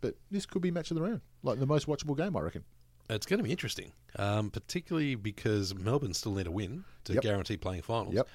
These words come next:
Speaker 2: And, um, Buckley's been told he's got this game, uh, so he is gonna be coaching the last round.
Speaker 1: Yep.
Speaker 2: Um, but you have to say a loss would hurt him, a win,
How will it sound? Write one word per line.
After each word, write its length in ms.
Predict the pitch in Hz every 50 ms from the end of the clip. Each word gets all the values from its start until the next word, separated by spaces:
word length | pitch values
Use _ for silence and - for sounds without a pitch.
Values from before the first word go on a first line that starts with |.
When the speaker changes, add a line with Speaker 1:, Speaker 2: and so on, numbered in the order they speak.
| - - - - - - - - -
Speaker 2:
And, 340 | 113 117 117 113 113 101 113
um, 420 | 117 113 113 113 113 117 120 - - - - - - - - - - - - - - - - 110 - - -
Buckley's 380 | 135 139 - - 147 147 123 -
been 200 | 131 120 113 101
told 280 | - 117 107 104 101
he's 100 | 104 95
got 220 | - - 113 90 -
this 160 | 110 101 -
game, 340 | - 95 92 110 156 196 196 - - - - - - - - - - - - - - 101 98 - - - -
uh, 180 | 98 90 90 87
so 140 | - 104 101
he 180 | 95 92 87
is 80 | 101 92
gonna 140 | - 95 87
be 80 | 90
coaching 380 | 85 - - 101 95 - - 92
the 60 | 82
last 260 | 87 90 87 - - - -
round. 360 | - - 90 87 82 85 107 - - -
Speaker 1:
Yep. 160 | 101 123 - - - - - - - -
Speaker 2:
Um, 540 | - 95 98 98 98 98 98 98 104 - - 92
but 200 | 95 110 113 110
you 80 | 101 107
have 100 | 120 -
to 80 | - -
say 520 | - - 98 98 95 98 95 92 92 - - - - - - - - - - - - -
a 80 | - 98
loss 380 | 92 104 127 135 - - - -
would 180 | 113 110 92
hurt 220 | - 117 120 123 98
him, 180 | 98 127 143 -
a 100 | 101 98
win, 440 | 95 110 127 127 123 127 127 123